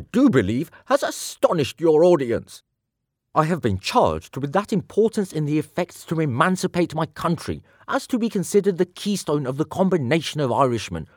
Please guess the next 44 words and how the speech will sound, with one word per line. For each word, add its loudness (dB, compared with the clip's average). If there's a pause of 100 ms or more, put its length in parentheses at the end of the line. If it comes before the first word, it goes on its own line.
(560)
or, 6 (180)
as -2
your 2
lordship 0
expressed -4
it, -4 (200)
the 6
life 2
and -2
blood 2
of -2
the 0
conspiracy. 2 (1040)
You 4
do 2
me 4
honour 4
overmuch. 4 (280)
You 2
have -2
given 2
to -2
a 2
subaltern 2
all 2
the 2
credit 0
of 0
a 0
superior. 0 (680)
There 4
are 4
men 0
engaged 0
in 0
this -2
conspiracy 0
who 6
are 2
not 2
only 2
superior 0
to -2
me, 0